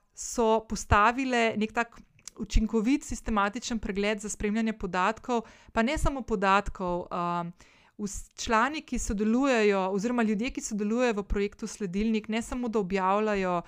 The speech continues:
in analizirajo in nekako interpretirajo podatke za nas, ki nismo strokovnjaki za spremljanje,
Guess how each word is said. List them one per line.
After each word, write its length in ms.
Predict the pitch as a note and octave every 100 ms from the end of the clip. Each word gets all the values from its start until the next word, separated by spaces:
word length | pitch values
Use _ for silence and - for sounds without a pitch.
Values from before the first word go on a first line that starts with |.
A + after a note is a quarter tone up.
| - - -
in 280 | A3 G#3+ G#3
analizirajo 1040 | G#3+ G3+ G3 G3 F3+ A#3+ B3+ A3+ G#3 F#3+ F#3
in 120 | G#3
nekako 500 | G3+ - G3 - A3+ G3 - _ _ _ _ _ -
interpretirajo 840 | A3 A3 G3+ G#3+ G#3 B3+ B3+ A3
podatke 540 | G#3 G3+ F#3+ G#3 - A3+
za 120 | G#3
nas, 240 | G#3 A3+
ki 120 | -
nismo 420 | G3+ A3 - A3 G3+ - -
strokovnjaki 880 | - - G#3+ G#3+ G3 F#3 G3+ G#3+ G3
za 120 | F#3
spremljanje, 680 | - - G3 G3 F#3 F3+ E3+